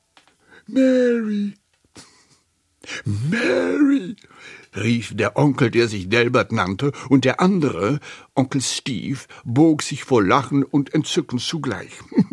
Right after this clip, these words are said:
<laughs> „Mary, Mary, unsere Mary“, riefen sie immer wieder und schlugen sich kraftlos auf die Oberschenkel.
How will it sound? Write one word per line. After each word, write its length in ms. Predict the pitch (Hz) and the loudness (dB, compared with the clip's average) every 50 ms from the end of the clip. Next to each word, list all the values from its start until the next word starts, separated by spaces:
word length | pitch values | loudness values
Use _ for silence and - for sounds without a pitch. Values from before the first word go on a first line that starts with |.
| - - | -4 -4
<laughs> 520 | - 185 - - - - - - - - - | -4 -6 -8 -8 -8 -14 -14 -12 -14 -8 -2
„Mary, 840 | 110 104 107 117 139 139 - - - 151 151 151 - - 151 131 - - - | 0 2 4 4 4 4 4 2 2 4 4 4 2 2 -2 -4 -4 -4 0
Mary, 880 | 151 160 160 156 156 143 139 123 123 123 104 90 87 - - - - 104 - - - 160 - - _ _ - - - - - - 101 - - - 156 160 | 2 4 4 6 6 6 6 8 6 6 6 4 2 2 0 0 -2 -4 -4 -6 -6 -6 -8 -8 _ _ -20 -20 -18 -12 -10 -10 -10 -10 -8 -2 -2 0
unsere 720 | - 208 214 240 285 294 277 247 208 208 196 180 170 165 165 | 4 4 6 6 6 4 2 -2 -2 0 2 4 4 4 4
Mary“, 840 | 160 160 156 143 139 139 127 123 120 113 107 101 90 76 71 60 - - - - - - - - - - | 4 2 0 2 4 4 6 6 6 6 6 4 4 2 0 -4 -8 -12 -18 -18 -18 -16 -16 -16 -12 -6
riefen 380 | 98 110 120 104 107 107 113 | -4 -2 -2 -2 -2 -4 -4
sie 120 | 104 101 120 | -4 -4 -2
immer 300 | - 135 117 110 98 87 104 | -2 0 0 0 -2 -4 -6
wieder 220 | 143 160 147 120 | -4 0 0 0
und 120 | 101 101 | 0 -2
schlugen 380 | - - 117 120 143 151 135 120 | -4 -2 2 2 2 4 2 0
sich 260 | 101 - 101 - - | 0 -2 -12 -12 -10
kraftlos 880 | - - - - 135 143 143 - - - - - - 117 - 156 131 - | -10 -10 -10 -8 -10 -12 -12 -14 -18 -14 -10 -6 -4 -4 -4 -4 -4 -4
auf 160 | - 107 101 | -4 -4 -4
die 160 | - 117 - | -4 -8 -6
Oberschenkel. 800 | - - 143 151 147 120 - - - - - - - - - | -2 -2 0 2 2 0 0 -2 -8 -10 -10 -8 -6 -6 -6